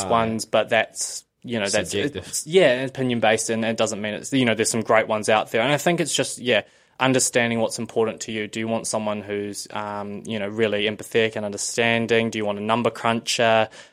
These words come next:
Speaker 2: And actually looking at yourself as to what expectations you have. Um, but yeah, seeing how long they've been around for,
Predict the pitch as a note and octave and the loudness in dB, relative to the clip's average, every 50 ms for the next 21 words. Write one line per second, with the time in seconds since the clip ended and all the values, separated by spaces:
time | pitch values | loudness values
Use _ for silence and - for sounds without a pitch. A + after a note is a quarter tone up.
0 | _ - A#2+ A#2+ C3+ C3+ - E3 D3 C3 C3 - - B2+ A#2+ A2+ G2 A2 - - | _ 0 2 2 2 2 2 2 2 2 2 0 0 -2 -2 -2 -2 -2 -2 0
1 | - A#2 A#2 A2+ - A2+ G#2+ - - G#2+ A2 G#2 - - _ _ _ _ - - | 2 4 2 2 0 -4 -8 -8 -4 -2 0 0 -2 -4 _ _ _ _ -16 -12
2 | - - - - - A#2+ A2+ - - A#2 G#2+ G#2 A2 A2+ A2 - A2+ G#2+ G#2 G#2 | -10 -10 -10 -4 -2 -2 0 0 -2 -6 -6 -6 -4 -4 -4 -2 -2 0 0 -2
3 | - - - - - - A2 G#2+ G#2+ G#2 C3+ D#3 D3 A2 G#2+ A2 - - - - | -4 -6 -12 -14 -10 -6 -6 -4 -4 -2 0 2 4 2 2 0 -4 -8 -4 -2
4 | D#3+ D#3+ C#3+ C3 A#2 A2 A2+ A2+ A2+ A2 - A2+ G#2+ G#2 G#2 G#2+ G#2+ G#2+ G#2+ G#2 | 0 0 2 2 2 2 2 2 0 -2 -2 -2 -4 -4 -2 0 0 0 -2 -2
5 | - - A2 G#2+ G#2+ G#2+ G#2+ A2 - | -6 -4 0 2 4 4 4 2 2